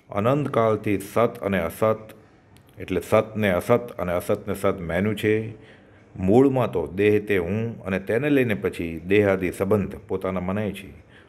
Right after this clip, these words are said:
અને જીવ પવભ્રમણ કરી રહ્યો છે. આ મિથ્યાત્વ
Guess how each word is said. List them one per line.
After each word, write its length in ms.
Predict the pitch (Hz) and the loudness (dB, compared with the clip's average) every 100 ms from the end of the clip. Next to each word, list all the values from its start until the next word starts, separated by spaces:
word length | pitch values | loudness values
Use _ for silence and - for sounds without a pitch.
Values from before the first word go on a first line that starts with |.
| - | -4
અને 160 | 92 | -2
જીવ 380 | 82 87 98 87 80 - - - | 0 4 4 4 -2 -10 -20 0
પવભ્રમણ 540 | 87 92 87 87 85 | 2 4 2 0 -4
કરી 240 | 78 80 76 | -6 -6 -6
રહ્યો 220 | 76 78 | -6 -8
છે. 240 | - 82 98 - _ _ _ _ _ - - - | -8 -8 -8 -20 _ _ _ _ _ -20 -20 -6
આ 40 | 92 | 0
મિથ્યાત્વ 840 | 92 90 - 110 110 113 113 117 | 0 0 4 4 4 2 2 0